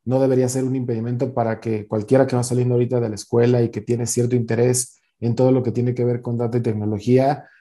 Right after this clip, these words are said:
pues, evidentemente, eh, pues, forme parte de lo que desayunen, comen y cenan en términos de lecturas e información. Entonces, yo te diría que es, que es eso básicamente, no hay,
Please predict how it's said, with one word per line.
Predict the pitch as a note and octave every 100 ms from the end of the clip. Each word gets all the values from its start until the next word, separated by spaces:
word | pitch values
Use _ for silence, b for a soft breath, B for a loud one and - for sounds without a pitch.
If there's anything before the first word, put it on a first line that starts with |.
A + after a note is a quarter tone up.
| B
pues, | - A2+ - - - -
evidentemente, | A#2 A#2+ B2+ B2+ B2 B2 B2 B2 A2 - -
eh, | G#2 G#2 G2+ G#2 G2 - _ _ -
pues, | A2+ - -
forme | B2 B2
parte | B2 B2 A2+ A#2
de | G#2+
lo | G#2
que | - G2+ G2+ G#2+ _ _ -
desayunen, | G2+ A2 B2 B2 A#2+
comen | B2 A#2+ A#2
y |
cenan | G#2 A2+ A#2 A2+ A2 -
en | A2 G#2+ G#2+ A#2+
términos | A2+ A2+ A2 G#2+
de | G#2 G2+
lecturas | A2 - A2+ A2+ A2
e | G#2+
información. | A2 A#2 A#2+ C3 B2+ B2 B B
Entonces, | - D3+ D3 D#3 D3 - B B _ _
yo | D3+ E3
te | D#3+
diría | D#3+ E3 D#3+
que | D3+
es, | - -
que | D#3+
es | D3+ F#3
eso | F#3 D#3
básicamente, | D3 C3 C3 A#2 A#2+ A#2 A#2+
no | C3
hay, | C3+ C3 G#2+